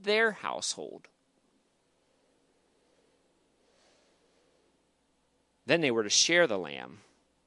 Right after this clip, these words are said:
so that nothing would be left in the morning. Isaiah forty-nine six, the father, in speaking to the servant who is his son,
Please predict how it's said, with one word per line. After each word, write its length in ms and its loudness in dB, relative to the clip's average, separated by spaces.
so 220 -4
that 100 -4
nothing 360 -4
would 120 -8
be 140 -6
left 400 -2
in 120 -10
the 60 -10
morning. 440 -10
Isaiah 380 4
forty-nine 840 -2
six, 920 0
the 80 -8
father, 480 0
in 160 -10
speaking 540 0
to 380 -2
the 100 -10
servant 840 0
who 180 -8
is 260 2
his 160 -4
son, 440 -4